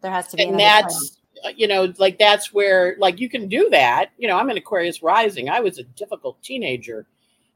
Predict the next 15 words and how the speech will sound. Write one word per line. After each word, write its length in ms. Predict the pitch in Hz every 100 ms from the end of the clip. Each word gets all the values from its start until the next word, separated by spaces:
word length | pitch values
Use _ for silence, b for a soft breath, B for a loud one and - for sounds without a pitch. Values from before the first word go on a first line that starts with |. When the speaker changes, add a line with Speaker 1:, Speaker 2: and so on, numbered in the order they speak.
| _
Speaker 2:
And, 480 | 208 180 165 160 156
uh, 500 | - - 151 - -
you 160 | 143 214
know, 80 | 190
my 140 | 185
mother 400 | 190 269 294 214
was 320 | 190 175 175
smart 640 | - - 269 359 220 190 -
in 100 | 202
that 140 | 196
she 140 | - 208
always 320 | 202 190 180
gave 260 | 196 180 165
me 140 | 156
choices. 960 | - 320 415 - - 90 113 139 -